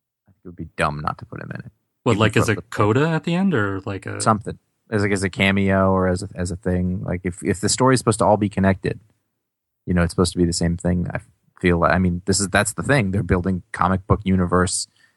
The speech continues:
Speaker 1: that's all intermingled as a movie.
Speaker 2: Well, what's next? After this is Avengers two
Speaker 1: Mm-hmm.
Speaker 2: in line, and then it's Ant-Man?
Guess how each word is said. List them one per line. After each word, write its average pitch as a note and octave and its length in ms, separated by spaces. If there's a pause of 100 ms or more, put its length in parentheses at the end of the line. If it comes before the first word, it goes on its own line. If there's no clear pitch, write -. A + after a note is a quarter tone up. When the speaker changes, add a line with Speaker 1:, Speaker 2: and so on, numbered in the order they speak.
Speaker 1:
that's - 160
all F#2+ 200
intermingled F#2 760
as F2 200
a E2 40
movie. F#2+ 420 (540)
Speaker 2:
Well, E3+ 140
what's G#3 240
next? C#3 220
After D#3 300
this E3 200
is D#3+ 460
Avengers D#3 560 (120)
two A3 420 (760)
Speaker 1:
Mm-hmm. F#2+ 240 (260)
Speaker 2:
in D3 120
line, D#3 340
and C#3 220
then C3+ 240
it's D3 240
Ant-Man? F3 500